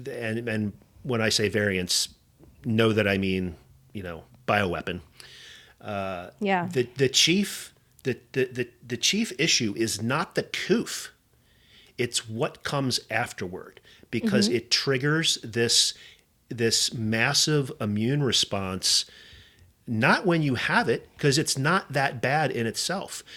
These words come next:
Speaker 1: but the
Speaker 2: Mm-hmm.
Speaker 1: immune response that comes after and the cytokine storm,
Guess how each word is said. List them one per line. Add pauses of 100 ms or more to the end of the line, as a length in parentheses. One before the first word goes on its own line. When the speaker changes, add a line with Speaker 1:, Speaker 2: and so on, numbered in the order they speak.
(180)
Speaker 1:
but
the
Speaker 2:
Mm-hmm.
Speaker 1:
immune
response
that
comes
after
and
the
cytokine
storm,